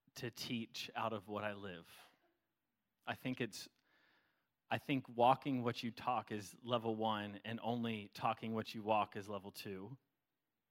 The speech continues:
And then just living it and talking less and just living it is like, I don't know, that's like level three, I guess you could say.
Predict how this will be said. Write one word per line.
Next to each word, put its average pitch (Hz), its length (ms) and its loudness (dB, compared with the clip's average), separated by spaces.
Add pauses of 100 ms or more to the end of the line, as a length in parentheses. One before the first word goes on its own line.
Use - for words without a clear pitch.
(2000)
And 123 140 2
then 117 160 2
just 117 340 -2 (140)
living 117 400 2
it 101 220 -4 (540)
and 110 280 -4 (340)
talking 123 380 2
less 117 240 4
and 110 100 -2
just 104 160 -4
living 110 320 -2
it 104 140 -2
is 98 160 -8
like, 98 240 -2 (1900)
I 113 60 4
don't 110 140 2
know, 104 100 4
that's 110 240 0
like 104 160 0 (1000)
level 110 320 -4
three, 101 200 -4
I 90 80 -4
guess 87 260 -8
you 92 80 -10
could 95 140 -8
say. 90 260 -6